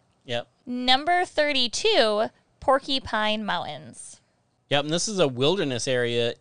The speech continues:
Speaker 1: in the Upper Peninsula of Michigan. This is on the western side. There's a lot of things to do there. There's Lake of the Clouds. There's
Speaker 2: Gorgeous. Go in
Speaker 1: tons
Speaker 2: the
Speaker 1: of
Speaker 2: fall
Speaker 1: hikes. Yeah,
Speaker 2: to
Speaker 1: the
Speaker 2: this spot.
Speaker 1: Yep.
Speaker 2: Yeah, there's a ton of hikes,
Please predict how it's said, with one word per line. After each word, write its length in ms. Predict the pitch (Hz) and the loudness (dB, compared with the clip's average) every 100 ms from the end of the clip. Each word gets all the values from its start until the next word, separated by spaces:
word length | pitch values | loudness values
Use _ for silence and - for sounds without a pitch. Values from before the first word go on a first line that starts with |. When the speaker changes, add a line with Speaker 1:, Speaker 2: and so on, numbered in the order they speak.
| - | -6
Speaker 1:
in 220 | 135 139 | -6 -4
the 220 | 127 110 - | -8 -10 -14
Upper 220 | - 110 | -14 -12
Peninsula 480 | - 107 104 117 127 | -10 -10 -10 -6 -6
of 80 | |
Michigan. 580 | 127 107 - - 107 135 - _ - _ _ _ _ _ | -6 -10 -10 -12 -10 -10 -14 _ -20 _ _ _ _ _
This 120 | 156 | -2
is 80 | 175 | 2
on 140 | 170 | 2
the 80 | 147 | 2
western 540 | 120 127 123 - 107 98 | 2 2 0 -6 -8 -6
side. 460 | 110 92 95 110 _ _ _ | -6 -6 -6 -10 _ _ _
There's 220 | 123 110 | -8 -6
a 120 | 123 | -4
lot 220 | 127 135 139 | 0 2 2
of 80 | |
things 240 | 123 143 127 | 0 -2 -2
to 60 | |
do 160 | 123 139 | -2 0
there. 380 | 135 135 131 127 | 2 2 2 0
There's 280 | - 110 101 | -4 -12 -6
Lake 180 | 110 - | -8 -8
of 60 | |
the 80 | 98 | -14
Clouds. 760 | - - 127 123 127 127 123 - | -12 -4 -2 0 0 -2 -4 -12
There's 100 | - | -2
Speaker 2:
Gorgeous. 720 | 214 214 208 214 240 - - - | 0 0 -2 -8 -8 -18 -18 2
Go 200 | 247 262 | 6 6
in 60 | |
Speaker 1:
tons 20 | 269 | 4
Speaker 2:
the 40 | |
Speaker 1:
of 60 | 254 | 2
Speaker 2:
fall 340 | 233 196 165 | 4 4 2
Speaker 1:
hikes. 80 | 220 | -2
Yeah, 320 | - 113 110 107 | -2 0 2 0
Speaker 2:
to 60 | |
Speaker 1:
the 60 | 110 | -2
Speaker 2:
this 160 | 104 | -6
spot. 260 | - 71 67 | -6 -10 -10
Speaker 1:
Yep. 320 | 113 104 107 - _ | -4 -2 -2 -4 _
Speaker 2:
Yeah, 160 | 233 220 | -4 -2
there's 160 | 208 | -2
a 60 | 214 | -4
ton 180 | - 302 | -2 -2
of 80 | |
hikes, 460 | 302 277 277 - - | 2 2 2 -4 -16